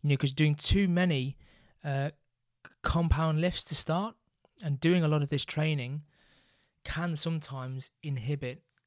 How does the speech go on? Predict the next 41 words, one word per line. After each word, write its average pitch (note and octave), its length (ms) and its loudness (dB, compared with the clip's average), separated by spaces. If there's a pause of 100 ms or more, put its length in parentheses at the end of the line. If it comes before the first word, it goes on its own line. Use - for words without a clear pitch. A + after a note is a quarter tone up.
(260)
your C#3+ 140 -8
flexibility C3 680 -8
and B2+ 100 -8
become, B2+ 460 -8
make C#3+ 260 -8
you C#3 60 -4
become B2+ 360 -8
less - 400 -8 (380)
flexible. C#3+ 640 -8 (540)
Okay? C3 440 -10 (1300)
But C#3+ 120 -8
body F#3 220 4
weight F3+ 160 2
is C#3+ 100 -6
also E3 220 0
a D3+ 40 2
great D#3 200 -2
place C#3+ 240 -4
because D3+ 180 -10
it - 80 -16
takes E3+ 240 -6
the - 80 -10
pressure D3+ 380 -2
off C3+ 100 -4
the C3+ 80 -4
joints. B2+ 360 -2
You D#3+ 80 0
start D3 280 -2
body D3+ 220 2
weight, C#3 240 -2
and C#3 160 -8
for C3+ 80 2
me, E3+ 260 4
technique, D#3 460 -2
technique, D#3 400 -4
technique C#3+ 480 -6
is A#2+ 80 -2
so, C#3+ 420 2 (220)
so, C3 420 -2 (220)
so - 340 2
important C3+ 640 2